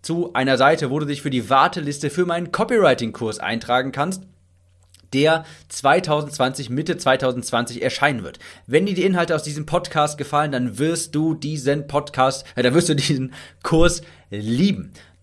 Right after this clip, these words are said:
Natürlich alles über Copywriting, Conversion-Optimierung, Landingpages, Verkaufsvideos, Facebook-Anzeigen, alles,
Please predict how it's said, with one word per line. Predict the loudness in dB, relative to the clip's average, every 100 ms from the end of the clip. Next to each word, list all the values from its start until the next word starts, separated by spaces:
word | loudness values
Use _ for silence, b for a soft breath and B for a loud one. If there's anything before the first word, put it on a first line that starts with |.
| _
Natürlich | -4 0 2 2 2 2
alles | 2 2
über | 0 0
Copywriting, | 0 0 0 0
Conversion-Optimierung, | -4 -2 2 2 2 -6 -2 0 0 0
Landingpages, | -2 -2 -6 -4 -4 -4
Verkaufsvideos, | -10 -4 -4 -4 -6 -4 -2 -2 -4
Facebook-Anzeigen, | -2 -2 0 -2 -2 -2 -4 0
alles, | 2 2 0